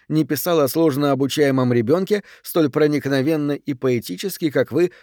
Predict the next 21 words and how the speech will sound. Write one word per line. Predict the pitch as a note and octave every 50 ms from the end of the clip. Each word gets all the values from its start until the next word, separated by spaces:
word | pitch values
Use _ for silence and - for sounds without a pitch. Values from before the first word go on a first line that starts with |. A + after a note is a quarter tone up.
| _ _
в | - - -
первом | - C3 D3+ C#3 B2+ C#3+ D#3+ D#3 - _
у | D#3+ D#3+
финиша. | - - E3+ C3+ A2+ G#2 F#2+ - - - C3 _ _ _ _ _ _ _ _ _ _ _
Чудесно, | - - E3 C#3 A2+ C3 E3+ F3+ D#3+ - - - - B2+
чудесная | - - F#3 D3+ B2 D3 G3 G#3 F#3+ - - F#3 F#3+ F#3+ F#3 F3+
книга. | - F3 E3+ E3+ D#3+ C3+ C3 - - _ _ _ _ _ _ _ _
Совершенно | - - E3 D3+ C#3 B2 - - - G3 F#3 F3 E3+ E3 D#3+ C#3+
заслуживает | A#2+ C#3+ C#3+ A#2+ - - E3 F#3+ G#3 D3 F3 F3+ F#3+ D#3+ -
все | - - - D#3 F3+ G3
полученные | - - E3+ D3+ D#3 E3 D#3+ - - D#3+ D#3 D#3 D#3+ D#3 D#3+
награды. | D#3 D#3 D#3 D3 B2+ B2+ B2 B2 A#2 A2 A#2 D3 - _ _ _ _ - - - - -
Открыла | B2+ B2 A#2+ - - D#3+ E3+ E3 D#3+ D#3 D3+
новые | D3 D#3 D#3+ E3+ F#3+ F#3+ G#3 G#3+
рубежи, | G#3+ A3 A3 F#3+ A3 G3 D#3+ C3 A#2+ - - _ _ _ _ _ _
заставила | - A2 C#3+ D3 B2 - D#3+ D3+ C#3+ C#3+ C#3+ C#3 B2+
синдром | - - D3+ C#3 C#3 C#3 D3 C3+ C3+ -
Аспергера | - C#3+ C#3+ B2+ - - C#3+ B2+ B2+ B2 C3 C#3 D3+ E3+ F3 _ _ _ _ _
выглядеть | A#2+ A#2+ B2+ C#3+ D3 C#3 A2+ B2+ C3+ C#3+ C3+ D#3 E3+ D#3 -
круто». | - - F#3+ G#3 F3+ - - C3+ - _ _ _ _ _ _ _ _ _ _ _ _ _ _ _ _ _
«Последним», — | - G#2 G#2 - D3 C#3+ C3+ A#2 F2 D2+ - -